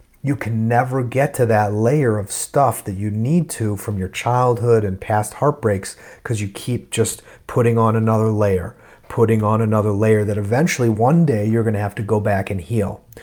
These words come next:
So the secret to healing and the secret to forgiveness is to stop hurting yourself in the present and to stop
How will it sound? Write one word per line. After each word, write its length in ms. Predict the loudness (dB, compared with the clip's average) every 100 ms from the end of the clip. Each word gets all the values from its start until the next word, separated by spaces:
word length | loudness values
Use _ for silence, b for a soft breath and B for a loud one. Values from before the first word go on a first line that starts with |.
| B
So 220 | -4 -2
the 120 | 0
secret 680 | -2 -4 -2 0 0 -2 -6
to 100 | -8
healing 520 | -6 -4 -2 -4 -6 -12 B B B
and 120 | -6 -4
the 60 |
secret 600 | -6 -8 -4 -4 -4 -4
to 100 | -6
forgiveness 840 | -6 -4 -2 -2 -2 -6 -8 -12 -16 _ B B B B B B B -8
is 180 | -6 -6
to 120 | -6
stop 420 | -2 2 2 0
hurting 360 | -2 0 2 0
yourself 580 | -2 -4 0 0 0 -4
in 160 | -6
the 60 | -6
present 580 | -2 -2 0 -2 -6 -8
and 140 | -10 -8
to 100 | -8
stop 480 | -6 -4 -4 -6